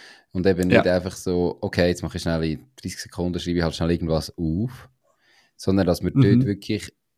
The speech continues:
Speaker 1: sich Zeit nimmt und sagt, „Warum ist es jetzt eigentlich?“ Und eben, man ist sich manchmal nicht bewusst, dass irgendwie,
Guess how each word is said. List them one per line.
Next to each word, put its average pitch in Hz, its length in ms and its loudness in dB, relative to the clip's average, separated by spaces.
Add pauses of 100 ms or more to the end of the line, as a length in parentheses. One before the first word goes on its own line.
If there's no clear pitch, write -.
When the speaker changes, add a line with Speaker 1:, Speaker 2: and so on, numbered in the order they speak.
(100)
Speaker 1:
sich - 340 -6
Zeit - 280 -6
nimmt 98 280 -4
und 95 160 -4
sagt, - 460 0 (640)
„Warum 85 260 0
ist 104 80 -4
es - 40 -12
jetzt - 220 -14
eigentlich?“ 69 600 -8 (420)
Und 82 340 -2 (800)
eben, 101 340 4
man 92 180 2 (340)
ist 113 160 -4
sich 98 100 -4
manchmal 104 320 0
nicht - 80 -2
bewusst, 113 480 -2
dass - 240 -4
irgendwie, 90 520 0